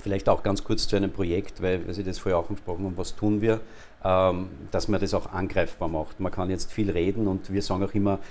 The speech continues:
wir müssen was tun, wir selber tun was. Wir initiieren und arbeiten zusammen. Es ist zweitausendachtzehn,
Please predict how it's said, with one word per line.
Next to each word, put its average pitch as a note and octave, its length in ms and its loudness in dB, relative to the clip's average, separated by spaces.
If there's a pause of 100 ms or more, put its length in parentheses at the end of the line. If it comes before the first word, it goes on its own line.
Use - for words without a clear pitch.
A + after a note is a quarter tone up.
wir G#2+ 100 0
müssen G2+ 320 2
was F#2+ 220 0
tun, G2+ 300 4
wir F#2+ 100 2
selber F#2 340 0
tun A2 280 0
was. A#2 260 0
Wir F#2+ 260 2 (480)
initiieren G#2 540 2
und A2 120 0
arbeiten F#2 380 2
zusammen. G#2 600 2
Es G#2+ 160 0
ist - 260 0
zweitausendachtzehn, G2+ 960 2